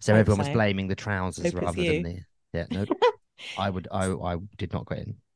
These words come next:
Speaker 1: Get on.
Speaker 2: <laughs> So I immediately went on a Google hunt and I found a company that, um, so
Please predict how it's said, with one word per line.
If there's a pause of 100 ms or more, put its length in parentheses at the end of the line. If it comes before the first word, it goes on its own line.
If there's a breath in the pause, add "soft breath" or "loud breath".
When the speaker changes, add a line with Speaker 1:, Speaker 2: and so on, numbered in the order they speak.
(260)
Speaker 1:
Get
on.
Speaker 2:
<laughs> (280)
So
I
immediately
went (400)
on
a
Google (200)
hunt (420 soft breath)
and
I
found
a
company
that, (680)
um,
so